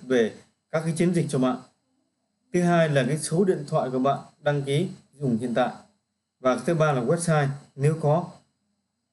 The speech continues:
để chúng ta điền các thông tin vào đấy. Và đây là ba cái thông tin cần thiết để đăng ký cái tài khoản Access Trade. À,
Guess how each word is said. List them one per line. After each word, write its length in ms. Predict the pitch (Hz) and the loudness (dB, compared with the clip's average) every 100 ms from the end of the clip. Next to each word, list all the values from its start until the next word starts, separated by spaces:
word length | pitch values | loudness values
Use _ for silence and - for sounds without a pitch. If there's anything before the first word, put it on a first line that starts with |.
| _ _ | _ _
để 160 | - 120 | -4 -2
chúng 140 | 143 151 | 0 2
ta 300 | 147 139 135 165 | 2 2 0 0
điền 240 | 139 110 | 2 2
các 100 | 156 151 | -2 -2
thông 180 | 160 139 | -2 0
tin 140 | 135 | 2
vào 100 | 120 | 2
đấy. 200 | 113 127 139 - _ _ _ _ _ _ _ | 2 0 -4 -16 _ _ _ _ _ _ _
Và 140 | - 123 | -4 2
đây 140 | 139 | 2
là 120 | 135 | 2
ba 260 | 123 135 139 | 2 2 2
cái 80 | 160 | 0
thông 160 | 165 147 | 0 0
tin 240 | 147 131 | 0 0
cần 180 | 139 120 | 0 0
thiết 200 | 110 190 190 - _ _ _ - | 2 0 0 -12 _ _ _ -4
để 200 | 110 113 | -2 0
đăng 240 | 135 127 | 0 -2
ký 220 | 135 143 160 | -2 -2 -2
cái 100 | - | -4
tài 180 | 143 117 113 | -2 -2 -2
khoản 180 | 107 107 | -8 -6
Access 380 | 139 139 156 | -6 -4 -4
Trade. 180 | 151 139 139 - _ _ _ | 0 0 -2 -10 _ _ _
À, 400 | 123 120 117 113 | -4 0 0 -2